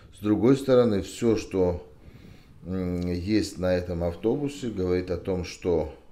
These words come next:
у него какая-то аварийная была функция. Ну, кстати, у нас были такие машины раньше, аварийная Газа, и у меня есть масштабная модель, маленькая,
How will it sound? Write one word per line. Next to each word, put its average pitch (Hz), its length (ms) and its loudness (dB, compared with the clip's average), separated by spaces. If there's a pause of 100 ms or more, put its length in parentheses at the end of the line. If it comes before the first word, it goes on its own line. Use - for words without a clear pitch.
(120)
у 80 80 -4
него 90 260 0
какая-то 85 720 0 (340)
аварийная 107 640 6
была 101 260 0
функция. 135 680 -4 (400)
Ну, 170 100 -4
кстати, 113 640 -2 (1000)
у 92 80 -8
нас 95 260 -2
были 92 240 -2
такие 85 340 -6
машины 85 460 -4
раньше, 80 340 -4
аварийная 87 640 -2
Газа, 107 540 0 (600)
и 139 240 0
у 127 80 -2
меня 113 380 2
есть 123 380 -2
масштабная 90 680 0
модель, 87 480 0
маленькая, 101 840 -2